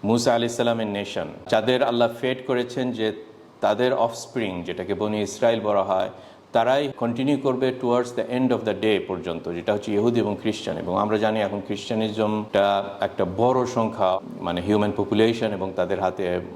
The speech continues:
বড় সিভিলাইজেশন, সায়েন্স, টেকনোলজি সব কিছু আছে। এরকম একটা নেশনেরও একটা রিসেট মোমেন্ট ছিল।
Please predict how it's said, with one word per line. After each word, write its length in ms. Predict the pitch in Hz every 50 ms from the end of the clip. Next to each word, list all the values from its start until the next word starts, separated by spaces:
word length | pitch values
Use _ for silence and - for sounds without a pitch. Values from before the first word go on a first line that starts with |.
| 95 92
বড় 220 | 90 90 87 87 85
সিভিলাইজেশন, 1000 | - - 85 87 85 87 87 87 92 110 117 117 117 - 120 110 110 107 104
সায়েন্স, 460 | 101 - - 90 92 95 92 92 -
টেকনোলজি 400 | - 117 107 - - 107 107 104
সব 160 | 98 - 107 98 92
কিছু 180 | 98 90 -
আছে। 300 | 98 87 92 - - 82 - - - - - - -
এরকম 360 | - 127 131 151 143 151 160
একটা 260 | 156 143 - - 139 120
নেশনেরও 1040 | 117 123 131 135 131 - 156 156 156 160 156 156 160 160 165 180 190 196 202 208 - - - - - - _ - - -
একটা 280 | 127 120 - 143 127
রিসেট 320 | 120 127 131 131 175 165 170 -
মোমেন্ট 300 | 135 127 123 123 117 107
ছিল। 280 | - - - 80 80